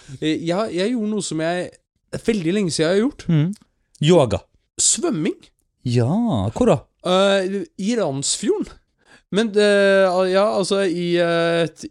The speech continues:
Speaker 1: i ferskvannet.
Speaker 2: Ja.
Speaker 1: Eh, men tok altså noen lange runder, fikk
Speaker 2: Ja, deilig.
Speaker 1: ordentlig, eh, svømt litt ut
Speaker 2: Mm.
Speaker 1: av meg. Det var helt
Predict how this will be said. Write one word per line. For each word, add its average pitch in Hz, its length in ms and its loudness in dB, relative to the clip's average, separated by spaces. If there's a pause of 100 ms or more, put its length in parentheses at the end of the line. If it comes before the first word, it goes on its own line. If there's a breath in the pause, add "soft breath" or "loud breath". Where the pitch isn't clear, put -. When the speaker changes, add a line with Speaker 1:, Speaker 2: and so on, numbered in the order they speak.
(120)
Speaker 1:
i 160 160 -6 (100)
ferskvannet. 139 720 -4
Speaker 2:
Ja. 214 160 2 (360)
Speaker 1:
Eh, 170 360 2
men 190 160 -4
tok - 320 -6
altså - 180 -2
noen 190 320 0
lange 170 400 -2
runder, 175 540 -2
fikk 214 240 -2
Speaker 2:
Ja, 240 100 2
deilig. 214 60 0
Speaker 1:
ordentlig, 175 340 -2 (160)
eh, 156 320 0
svømt 151 400 -4
litt 147 180 -8
ut 175 200 -2
Speaker 2:
Mm. - 20 -2
Speaker 1:
av 127 80 -4
meg. 175 220 -4
Det 165 80 -6
var 175 80 -4
helt 156 260 -8